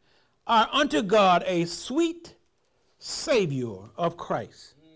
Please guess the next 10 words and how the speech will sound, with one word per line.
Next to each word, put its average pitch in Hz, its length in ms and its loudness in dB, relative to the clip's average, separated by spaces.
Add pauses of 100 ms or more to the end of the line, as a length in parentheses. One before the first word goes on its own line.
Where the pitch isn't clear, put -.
(760)
in 214 340 0
them 339 400 2
that 269 180 4
are 196 200 4
saved 175 960 2 (920)
and 175 160 0
in 156 120 0
them 208 200 2
that 226 180 -2
perish. 226 540 -4